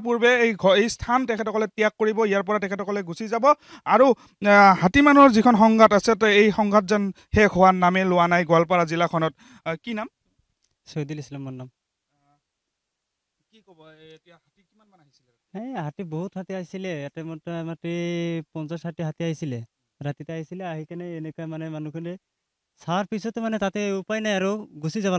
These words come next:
Speaker 2: লগা হয়। মানুহ তেতিয়া চাইড হৈ গ'ল, চাইড হৈ যোৱাৰ পিছত ইয়াতে হাতী চাতী যিখিনি আহিছিলে, আহি কেনে ইয়াতে মানে ভাঙি চাঙি দি থৈ গৈছে। অ,
Speaker 1: ধান
Speaker 2: এতি-,
Speaker 1: চাউল কিবা খাইছে?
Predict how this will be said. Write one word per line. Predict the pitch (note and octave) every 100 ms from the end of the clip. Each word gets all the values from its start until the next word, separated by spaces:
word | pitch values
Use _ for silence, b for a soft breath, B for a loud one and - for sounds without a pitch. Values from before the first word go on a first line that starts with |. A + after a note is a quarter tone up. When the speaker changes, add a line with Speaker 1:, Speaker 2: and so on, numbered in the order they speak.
| D#3+
Speaker 2:
লগা | D#3
হয়। | D3 D3 D#3 _ _ _ _ -
মানুহ | D#3+ F3+
তেতিয়া | F#3 F3+ G3 F#3+ F3
চাইড | E3 F3
হৈ | F3 E3+
গ'ল, | D#3 D3 - _ _ -
চাইড | E3 F3+
হৈ | F3+
যোৱাৰ | E3+ F3
পিছত | E3 F3 F3+ E3+ _ _ _ _
ইয়াতে | D#3 F3 F3+ E3
হাতী | D3 - E3+
চাতী | E3
যিখিনি | D3+ D3+ E3+
আহিছিলে, | F3 D#3+ - F3+ C#3+ B2 _ _ -
আহি | D3+ E3
কেনে | F#3+ G3+ A#3 _ _ _ D#3
ইয়াতে | D3+ D#3+
মানে | D3+
ভাঙি | C3+ C3+
চাঙি | C#3+ D3 E3+
দি | E3
থৈ | - B2+
গৈছে। | A#2+ A#2 D#3 C#3+ _ _ _ _
অ, | -
Speaker 1:
ধান | D3+
Speaker 2:
এতি-, | D#3 E3+
Speaker 1:
চাউল | F#3+
কিবা | - _
খাইছে? | _